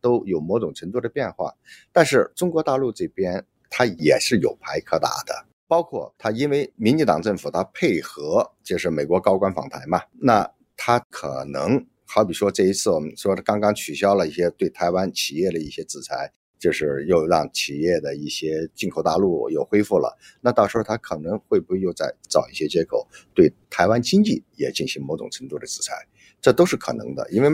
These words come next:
佩洛西访台之后，中国大陆在经济上也对台湾进行了一些反制，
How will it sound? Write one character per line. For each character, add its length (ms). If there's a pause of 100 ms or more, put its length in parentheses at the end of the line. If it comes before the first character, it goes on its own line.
佩 100
洛 100
西 100
访 160
台 100
之 140
后， 220 (220)
中 180
国 100
大 160
陆 280
在 440 (240)
经 220
济 120
上 160 (100)
也 260
对 120
台 180
湾 120
进 160
行 140
了 40
一 80
些 140
反 160
制， 180